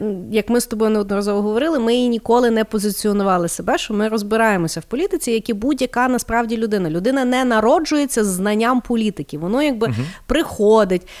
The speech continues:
Speaker 1: ти між тим займаєшся ще додатковими якимись речами, потім знову, наприклад, цікавишся чи не цікавишся. І, власне, що коли, наприклад, мені там закидують, "Ти не шариш".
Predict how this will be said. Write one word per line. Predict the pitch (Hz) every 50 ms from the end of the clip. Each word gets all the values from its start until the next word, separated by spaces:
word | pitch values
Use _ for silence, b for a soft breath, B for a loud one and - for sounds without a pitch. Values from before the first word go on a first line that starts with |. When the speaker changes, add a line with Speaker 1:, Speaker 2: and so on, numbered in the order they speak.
| B B B - -
Speaker 1:
ти | - 285 294
між | 294 302 - -
тим | - 302 285
займаєшся | 262 262 262 262 254 254 247 233 - - 214
ще | - - 233 214
додатковими | 214 214 277 262 294 269 - - 208 208 214 202 185 185 180 180 170 170
якимись | 170 - - 180 175 170 160 -
речами, | 175 175 165 - - 170 151 151 151 151
потім | - - 277 - - 311 277
знову, | 214 190 196 208 208 202 190
наприклад, | 190 175 - - - - 165 -
цікавишся | - - - 233 262 269 269 254 - - 202
чи | 202 - -
не | 202 208 208 214
цікавишся. | 208 - 220 196 - 165 151 143 - - - - - -
І, | - 208
власне, | 220 285 320 370 359 - 302 262
що | - - 240 - B B B B B B
коли, | - 233 240 277 320
наприклад, | 311 285 247 - 240 240 - 233 -
мені | 214 208 214 220 220
там | - 208 202
закидують, | 190 190 - 185 165 151 147 _
"Ти | - 330
не | 339 320 311
шариш". | - - - 180 151 147 - - - -